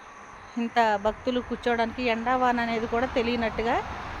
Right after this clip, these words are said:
చెట్టు, మర్రి చెట్టు అయితే బాగా పెద్దగా ఉంది. చక్కగా ఎంతమంది జనమైనా కూర్చోవచ్చు. భక్తులకైతే ఏ ఇబ్బంది లేకుండా ఉంది. ఇదంతాని ఆ అమ్మవారికి ఇడ్లీ, టీ పెట్టిన వాళ్ళు అక్కడ టిఫిన్ బండి ఉంది కదా,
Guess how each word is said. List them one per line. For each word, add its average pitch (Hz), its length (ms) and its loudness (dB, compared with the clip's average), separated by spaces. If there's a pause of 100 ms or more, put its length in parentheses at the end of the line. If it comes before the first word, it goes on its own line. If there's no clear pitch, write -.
(280)
చెట్టు, 247 180 4
మర్రి 240 340 4
చెట్టు 247 180 4
అయితే 247 220 2
బాగా 233 260 2
పెద్దగా 233 460 0
ఉంది. 226 400 -2 (1600)
చక్కగా 240 260 2
ఎంతమంది 233 480 2
జనమైనా 233 460 2
కూర్చోవచ్చు. 233 720 -2 (180)
భక్తులకైతే 240 580 -4
ఏ 240 240 -2
ఇబ్బంది 240 380 -4
లేకుండా 220 580 -4
ఉంది. 214 360 -8 (680)
ఇదంతాని 214 580 0 (800)
ఆ 240 100 2
అమ్మవారికి 262 520 4
ఇడ్లీ, 247 260 -2
టీ 254 180 -4
పెట్టిన 233 340 -4
వాళ్ళు 226 180 -2
అక్కడ 254 320 0
టిఫిన్ 247 220 -4
బండి 240 280 0
ఉంది 226 180 -8
కదా, 233 280 -2